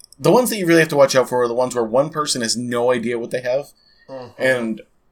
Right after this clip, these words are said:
Speaker 1: they get, like, ripped off. And this doesn't happen nearly as much as it, like, used to, obviously.
Speaker 2: Yup.
Speaker 1: Um, information is just so easy to find now. So basically, in conclusion, be informed on what you're trading,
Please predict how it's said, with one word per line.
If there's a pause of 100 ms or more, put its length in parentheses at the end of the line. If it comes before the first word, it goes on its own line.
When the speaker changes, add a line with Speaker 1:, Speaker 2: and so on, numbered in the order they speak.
(380)
Speaker 1:
they
get,
like,
ripped
off.
And
this
doesn't
happen
nearly
as
much
as
it,
like,
used
to,
obviously. (360)
Speaker 2:
Yup. (240)
Speaker 1:
Um,
information
is
just
so
easy
to
find
now.
So
basically,
in
conclusion, (580)
be
informed
on
what
you're
trading,